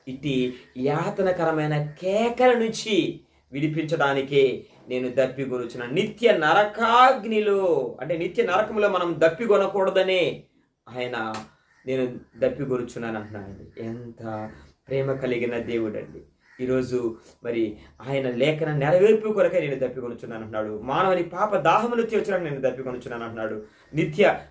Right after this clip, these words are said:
నరకములో నేను, మనము దప్పిగొనకుండా ఉండాలనే "నేను దప్పిగొనుచున్నాను" అంటున్నాడు. మరి ప్రభువైన యేసుక్రీస్తు ఇచ్చే జీవ జలపు ఊటలని నువ్వు గాని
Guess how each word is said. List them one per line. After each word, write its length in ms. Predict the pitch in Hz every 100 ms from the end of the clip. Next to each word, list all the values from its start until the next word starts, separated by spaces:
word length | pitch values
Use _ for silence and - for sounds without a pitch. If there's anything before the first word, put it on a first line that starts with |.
| 127
నరకములో 1080 | 139 143 165 220 240 240 240 240 185 - - _ _ 139
నేను, 300 | 143 139 123 - -
మనము 460 | 147 160 143 131 - _ -
దప్పిగొనకుండా 920 | 170 185 262 247 233 233 233 233 233
ఉండాలనే 800 | 196 208 240 247 240 220 151 139 - 135
"నేను 260 | 135 123
దప్పిగొనుచున్నాను" 640 | 127 143 127 123 131 120 113
అంటున్నాడు. 420 | 110 110 107 101 - _ -
మరి 140 | 113
ప్రభువైన 380 | 113 123 131 127
యేసుక్రీస్తు 760 | 127 147 - 170 175 175 - 190
ఇచ్చే 480 | 185 - 151 - - _
జీవ 420 | - 143 180 185
జలపు 400 | 151 180 208 214
ఊటలని 920 | 196 156 175 269 269 247 196 156 135 - _ _
నువ్వు 260 | 127 131 131
గాని 480 | 131 135 127 120